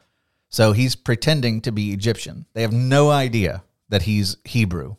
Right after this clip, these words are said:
or that he speaks their language. So he's just barking, you know, "Where do you come from?" And they s-, said through a translator, "From the land of Canaan to buy food."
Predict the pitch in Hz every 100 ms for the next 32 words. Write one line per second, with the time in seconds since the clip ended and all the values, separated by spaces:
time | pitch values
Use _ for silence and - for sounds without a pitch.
0 | - 101 101 98 104 - 117 95 107 95
1 | 90 85 76 - - 104 98 - _ _
2 | _ _ - 120 110 135 - 95 113 113
3 | - 76 - - - 101 101 170 175 156
4 | - 113 92 78 58 110 _ 101 101 104
5 | - - - _ - 104 95 92 - _
6 | _ 95 85 78 87 85 82 82 107 _
7 | _ _ _ _ - 143 151 147 160 143
8 | - 160 156 98 92 107 127 135 120 151
9 | 131 92